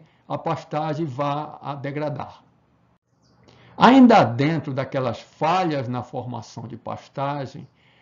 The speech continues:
uma causa importantíssima de degradação é a baixa qualidade das sementes. Ou seja,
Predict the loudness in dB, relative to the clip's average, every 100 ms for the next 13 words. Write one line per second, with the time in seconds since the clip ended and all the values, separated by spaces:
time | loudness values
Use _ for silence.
0 | _ -6 -4 -4 -4 -4 -4 -6 -8 -4
1 | -4 -4 -8 -6 -6 -12 -6 -2 -2 -4
2 | -10 -8 -6 -8 -10 -10 -8 -10 -10 -10
3 | -12 -10 -8 -8 -10 _ _ _ _ -6
4 | -4 -2 -2 -2 -4 -6 -12 -6 -4 -4
5 | -4 -4 -4 -6 -8 -8 -6 -6 -8 -14
6 | -20 -20 -20 _ _ -14 -12 -10 -8 -8
7 | -8 -12